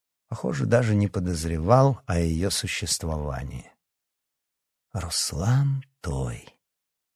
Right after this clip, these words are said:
Холодный, немногословный красавец-спортсмен. Она влюбилась в него, как только он перешел в их школу.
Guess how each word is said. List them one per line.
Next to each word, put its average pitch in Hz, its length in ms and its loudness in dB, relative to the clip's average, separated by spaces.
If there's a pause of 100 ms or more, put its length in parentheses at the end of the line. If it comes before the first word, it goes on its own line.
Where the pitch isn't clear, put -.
(160)
Холодный, 127 680 0
немногословный 104 1200 2
красавец-спортсмен. 87 1700 -2 (1600)
Она 160 260 10
влюбилась 202 640 6
в 165 60 4
него, 180 240 6
как 165 240 2
только - 380 2
он 160 200 6
перешел 139 540 2
в 135 80 0
их 139 100 -4
школу. 87 640 -4